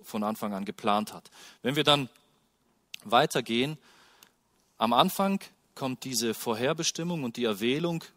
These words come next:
bevor es uns gibt, und dann kommt die wirksame Berufung und die Wiedergeburt. Und man kann das so ein bisschen aufteilen. Und zwar, wir werden gerufen.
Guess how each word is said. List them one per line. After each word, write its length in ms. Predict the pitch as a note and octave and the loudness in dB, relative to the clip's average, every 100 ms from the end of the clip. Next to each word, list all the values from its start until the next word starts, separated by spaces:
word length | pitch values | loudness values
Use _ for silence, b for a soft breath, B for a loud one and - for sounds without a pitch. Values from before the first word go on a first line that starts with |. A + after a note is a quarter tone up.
| _ _ - | _ _ -12
bevor 320 | - C#3+ E3 | -4 0 0
es 100 | D#3+ | 0
uns 180 | D3 - | -4 -4
gibt, 320 | E3+ - - B B - | -6 -6 -18 B B -8
und 180 | A2+ | -2
dann 160 | C3 E3+ | 0 0
kommt 320 | - D#3 D#3 | -2 -6 -6
die 140 | B2+ A2 | -8 -4
wirksame 480 | E3 - D3 C#3+ | 0 2 0 -4
Berufung 480 | A#2+ A#2 C#3+ - C#3+ | -4 -4 -4 -6 -6
und 160 | A#2+ A#2 | -6 -6
die 100 | G#2+ | -6
Wiedergeburt. 720 | A#2+ A#2+ A2 F#2+ F2+ E2+ - b b b b b | -2 -2 -2 -6 -10 -12 -20 b b b b b
Und 240 | A2+ A#2+ - | -8 -8 -2
man 140 | D3+ | -2
kann 180 | F3 G3+ | 2 4
das 160 | A3 - | 6 4
so 80 | |
ein 60 | E3+ | 4
bisschen 320 | F3+ - G3 | 4 4 6
aufteilen. 760 | E3+ F#3+ - - D#3+ F3 G#3 G3 B B B B B B B B B B B _ _ _ _ _ - | 8 8 6 2 6 8 6 2 B B B B B B B B B B B _ _ _ _ _ -6
Und 140 | C#3 | -2
zwar, 280 | - D#3+ D#3 | 2 2 2
wir 180 | D3 C3+ | 0 4
werden 380 | E3+ F3 D#3 - | 4 2 -2 -2
gerufen. 920 | C#3+ C#3+ D#3+ A3+ - F#3 G3 A3+ | 2 2 2 0 2 2 2 0